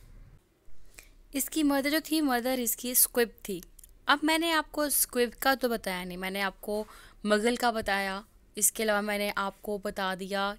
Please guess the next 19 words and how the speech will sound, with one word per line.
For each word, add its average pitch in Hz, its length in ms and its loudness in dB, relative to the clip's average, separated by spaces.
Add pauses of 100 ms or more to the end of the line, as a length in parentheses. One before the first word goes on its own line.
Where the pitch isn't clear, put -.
(140)
कि 196 760 -2 (540)
प्योर 226 220 6
ब्लड 220 260 2
कौन 214 240 0
होता 202 260 -2
है, 190 80 0
हाफ 185 320 -4
ब्लड 202 200 -2
कौन 185 220 -8
होता 180 240 -8
है। 220 80 -8 (420)
अब 226 80 2
मैं 247 180 2
स्क्विब 240 400 2
का 220 120 2
बताती 170 460 -8
हूँ। 175 100 -12 (460)
स्क्विब 285 380 4 (180)
ऐसे 240 320 6